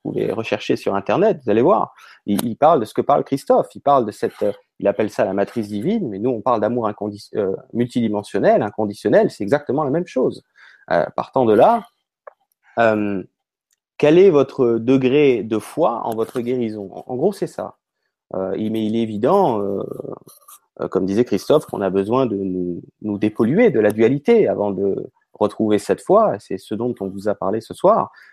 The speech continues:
de nous extraire le plus possible de la dualité. Bien sûr, ça fait partie du,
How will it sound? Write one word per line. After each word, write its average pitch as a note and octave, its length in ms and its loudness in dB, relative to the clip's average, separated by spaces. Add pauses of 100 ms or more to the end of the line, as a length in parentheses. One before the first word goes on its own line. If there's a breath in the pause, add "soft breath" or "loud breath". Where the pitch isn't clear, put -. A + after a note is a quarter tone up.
(120)
de G#2+ 80 2
nous G#2+ 220 2
extraire D#3 400 2
le G2+ 100 0
plus - 180 -8
possible A2 380 -6
de G#2+ 60 0
la F#2 160 0
dualité. G#2 500 -2
Bien F#2+ 140 -4
sûr, - 260 -4
ça - 140 -12
fait - 100 -10
partie - 300 -4
du, G#2 200 -4